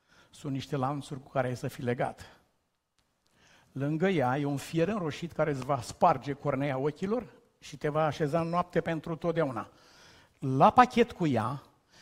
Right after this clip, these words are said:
vine faptul că vei fi transformat într-un animal care vei juca exact ca un urs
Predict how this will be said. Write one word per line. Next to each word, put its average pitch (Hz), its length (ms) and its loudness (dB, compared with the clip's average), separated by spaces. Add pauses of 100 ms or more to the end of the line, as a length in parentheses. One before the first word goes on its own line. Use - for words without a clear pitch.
(140)
vine 185 220 0
faptul 190 320 2
că 185 100 2
vei 170 140 0
fi 185 140 -4
transformat 170 600 -2
într-un 190 300 -4
animal 165 440 2
care 160 220 2
vei 151 200 0
juca 151 640 2 (640)
exact 139 520 -2
ca 180 120 2
un 170 300 2
urs 180 340 -2